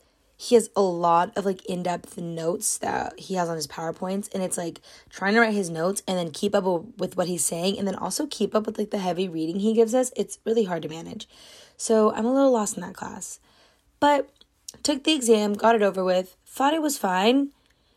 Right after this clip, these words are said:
And then today he, like, emailed us and told all of us that, like, we all did really bad on the final, not in the final, the midterm. We all did really bad on this midterm. And he,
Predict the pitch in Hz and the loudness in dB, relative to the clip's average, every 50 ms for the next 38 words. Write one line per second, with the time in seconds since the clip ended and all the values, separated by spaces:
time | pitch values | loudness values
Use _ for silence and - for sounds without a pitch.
0 | _ _ - - 262 262 277 277 269 269 254 233 233 233 220 - 330 349 339 285 | _ _ -8 -4 -2 0 2 2 4 4 6 6 6 6 6 2 0 0 0 -2
1 | - - 202 185 190 202 214 220 226 220 214 208 190 190 190 180 175 175 180 175 | -2 -2 -2 0 2 4 4 4 4 2 0 -2 0 0 0 0 2 2 0 0
2 | 170 196 196 - - - 208 - 185 175 170 156 - - 180 180 175 180 190 254 | 0 -2 -2 -2 -4 -4 -4 -4 -4 -4 -6 -8 -6 -4 -2 0 0 0 0 -2
3 | 269 - - 165 151 151 175 170 160 160 160 143 160 156 156 165 160 160 160 160 | -4 -6 -14 -12 -6 -4 -2 -2 -2 -2 -2 -4 -4 -6 -6 -6 -8 -10 -10 -10
4 | 156 - - - - 165 165 170 170 180 - - - 220 214 - 170 165 - - | -12 -12 -12 -10 -10 -10 -10 -10 -10 -10 -8 -2 0 0 0 0 -2 -6 -8 -8
5 | 160 160 - - 185 202 196 180 - - - - - 196 - _ - - - - | -8 -8 -6 -2 0 2 2 2 0 -2 -8 -10 -10 -14 -16 _ -20 -20 -20 -20
6 | - - - - _ _ _ - 214 202 220 226 269 208 190 185 190 190 180 170 | -20 -20 -20 -20 _ _ _ 2 4 4 4 4 2 0 2 2 2 2 2 0
7 | 170 170 165 165 - 170 156 - - 185 196 220 226 - 254 247 247 277 277 277 | 0 -2 -2 -4 -6 -6 -6 -4 -4 -4 -4 -4 -4 -2 0 2 4 4 2 2